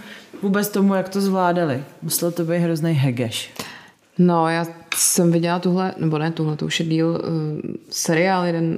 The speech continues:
Speaker 2: jako jasně, že to je seriál jenom, ale tak věřím, že to přesně tak bylo. Tam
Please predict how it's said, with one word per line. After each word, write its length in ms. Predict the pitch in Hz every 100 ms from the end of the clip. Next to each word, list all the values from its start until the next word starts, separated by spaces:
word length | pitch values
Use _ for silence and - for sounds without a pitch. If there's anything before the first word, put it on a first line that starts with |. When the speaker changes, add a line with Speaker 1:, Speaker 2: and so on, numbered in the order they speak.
| -
Speaker 2:
jako 260 | - -
jasně, 340 | 165 147 - 165
že 300 | 165 160 - -
to 140 | 151
je 220 | 147 147 156 - - - - - - _ -
seriál 580 | - 151 147 175 175 175
jenom, 260 | 170 175 -
ale 160 | 160
tak 120 | 156 160
věřím, 280 | 165 170
že 100 | 165
to 80 | 165
přesně 280 | 165 165 175
tak 120 | 165
bylo. 200 | 180 196
Tam 220 | 170 156